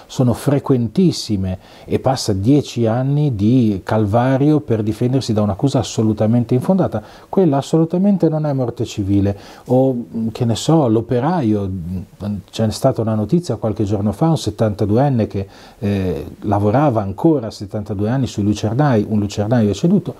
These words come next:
e lui è morto, e, oppure in fondo alle cisterne, quella non è morte civile forse? O pensiamo più giovane a un ventenne che prova a corteggiare una propria coetanea, magari lo fa in modo un po' insistente,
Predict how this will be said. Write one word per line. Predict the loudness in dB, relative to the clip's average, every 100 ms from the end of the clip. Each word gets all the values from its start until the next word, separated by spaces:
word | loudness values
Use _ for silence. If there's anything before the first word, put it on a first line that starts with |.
| -18 _
e | -6 -2
lui | 2 2
è | 2
morto, | 2 2 0 -4 -8 -8 -14 -20 -10
e, | -6 -4 0
oppure | -2 2 2
in | 2
fondo | -4 -6 -4 -2
alle | -4
cisterne, | -4 -6 -2 -2 0 -4 -10
quella | -8 0 2
non | 4 4
è | 4
morte | 4 2 -2
civile | -4 -2 0 2 2
forse? | 0 -2 -2 -4 -6 -8 -20 -4
O | 0
pensiamo | 2 0 0 0 0 -4 _
più | -2
giovane | 2 2 2 -4 -6
a | -2
un | 0
ventenne | 0 0 0 0 0 -4 -6
che | -4 -4
prova | 0 0 0
a |
corteggiare | 0 -4 -2 0 0 0
una | -2
propria | -2 -2 -2 -2
coetanea, | 0 0 0 0 0 -2
magari | -2 -2 -2 -4 -10 -20 -6
lo | -4
fa | 0 2
in | 2
modo | 2 2
un | 0
po' | -2
insistente, | -2 -4 -2 0 0 0 -2